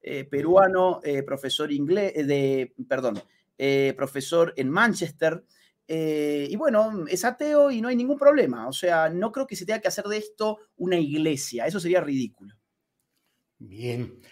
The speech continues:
Speaker 1: O,
Speaker 2: Pues,
Speaker 1: por ejemplo,
Speaker 2: Agustín,
Speaker 1: Car-,
Speaker 2: sí,
Speaker 1: eh,
Speaker 2: perdón.
Speaker 1: Carlos Leal es otro nombre que yo le puedo dar. Carlos
Speaker 2: Carlos
Speaker 1: Leal,
Speaker 2: Leal.
Speaker 1: no sé si le suena,
Speaker 2: Sí, lo
Speaker 1: diputado.
Speaker 2: entrevisté hace, hace
Speaker 1: Ok.
Speaker 2: meses.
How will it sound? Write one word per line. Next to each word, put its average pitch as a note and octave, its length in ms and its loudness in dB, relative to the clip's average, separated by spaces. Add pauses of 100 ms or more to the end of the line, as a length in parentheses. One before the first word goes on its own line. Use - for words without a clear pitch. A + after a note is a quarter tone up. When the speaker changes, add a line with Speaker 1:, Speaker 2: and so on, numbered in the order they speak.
(140)
Speaker 1:
O, F#3+ 80 6
Speaker 2:
Pues, E3+ 100 6
Speaker 1:
por - 60 10
ejemplo, G3+ 180 6
Speaker 2:
Agustín, A3 520 0
Speaker 1:
Car-, A#3+ 140 4
Speaker 2:
sí, F#3 60 2
Speaker 1:
eh, - 40 -2
Speaker 2:
perdón. A2+ 360 -2 (240)
Speaker 1:
Carlos C#4+ 360 6
Leal G#3 340 6
es E3+ 120 -2
otro E3 200 -2
nombre D#3 260 -2
que C#3 80 -2
yo C#3+ 100 -2
le C#3 100 -2
puedo C#3 300 -4
dar. A#2 280 -8 (440)
Carlos - 200 4 (140)
Speaker 2:
Carlos - 20 0
Speaker 1:
Leal, G#3+ 200 4
Speaker 2:
Leal. - 80 -12
Speaker 1:
no G#3+ 120 -2
sé A#3 80 -6
si A3 100 -6
le F#3+ 80 2
suena, D3+ 580 2
Speaker 2:
Sí, - 20 -14
lo D#3+ 60 -8
Speaker 1:
diputado. G3 540 2
Speaker 2:
entrevisté C#3+ 600 2
hace, C3+ 400 -2
hace B2+ 280 -4
Speaker 1:
Ok. C3+ 160 8
Speaker 2:
meses. - 480 -4